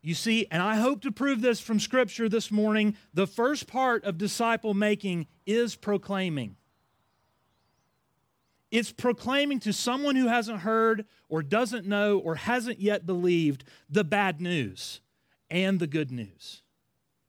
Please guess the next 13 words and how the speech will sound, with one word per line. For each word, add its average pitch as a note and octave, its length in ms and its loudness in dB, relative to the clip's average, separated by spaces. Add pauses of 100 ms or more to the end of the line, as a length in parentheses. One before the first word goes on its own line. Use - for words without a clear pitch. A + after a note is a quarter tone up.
(1500)
The F#3+ 100 6
bad B3+ 340 4
news A#3 240 2
is G3+ 120 -2
that G#3 120 2
apart B3 420 0
from A3+ 160 -6
Christ, F#3+ 680 -4 (260)
they A#3 220 2
stand A#3 420 0
as E3 120 -2
a D#3+ 80 0
sinner D3+ 580 -2